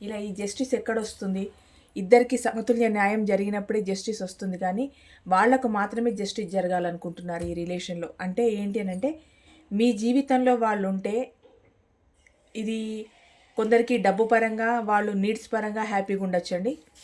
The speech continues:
ఇంకొకరికి ఏంటి, ఇంకొకటి ఏంటి అనంటే కొందరికి ఎలాంటి మెంటాలిటీ ఉంటుందనంటే మీరు వాళ్ళు ఎప్-, వాళ్ళ వెనుక ఎప్పుడు పడుతూ, పడుతూ, పడుతూ ఉంటే వాళ్ళకు తెలియని ఒక హ్యాపీనెస్ ఉంటుందండి.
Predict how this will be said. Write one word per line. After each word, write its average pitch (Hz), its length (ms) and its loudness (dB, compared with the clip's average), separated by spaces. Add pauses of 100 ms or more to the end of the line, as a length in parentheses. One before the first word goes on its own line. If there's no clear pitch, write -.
(240)
ఇంకొకరికి 254 500 2
ఏంటి, 208 240 -4
ఇంకొకటి 247 400 2
ఏంటి 214 220 -2
అనంటే 190 300 -2
కొందరికి 220 580 -4
ఎలాంటి 226 340 -4
మెంటాలిటీ 196 480 -4
ఉంటుందనంటే 185 720 -6 (520)
మీరు 262 300 2
వాళ్ళు 262 240 4
ఎప్-, 202 260 -4 (180)
వాళ్ళ 220 340 2
వెనుక 220 280 -2
ఎప్పుడు 247 380 2
పడుతూ, 220 420 2
పడుతూ, 220 340 -2
పడుతూ 214 380 -2
ఉంటే 214 260 -2
వాళ్ళకు 226 340 -4
తెలియని 247 480 0
ఒక 226 240 -2 (440)
హ్యాపీనెస్ 240 520 0
ఉంటుందండి. 175 480 -8